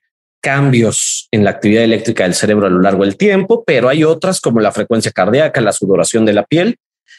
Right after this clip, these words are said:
Ninguna de esas yo puedo decir que está relacionada directamente con una emoción, ¿no? O con un estado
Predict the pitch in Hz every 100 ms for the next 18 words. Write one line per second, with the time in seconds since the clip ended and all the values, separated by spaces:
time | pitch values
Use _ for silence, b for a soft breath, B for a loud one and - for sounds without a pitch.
0 | b 127 143 165 208 233 233 202 - 226
1 | 226 - - 139 180 190 - 170 185 190
2 | 202 - _ _ - - 117 - - 170
3 | 226 277 - - _ _ _ _ _ _
4 | _ _ _ _ _ - 127 113 - 160
5 | 170 165 131 151 156 139 135 135 151 143
6 | 143 143 - 117 127 131 123 95 - 135
7 | 131 104 98 151 214 120 - 120 135 147
8 | 139 - - 123 110 104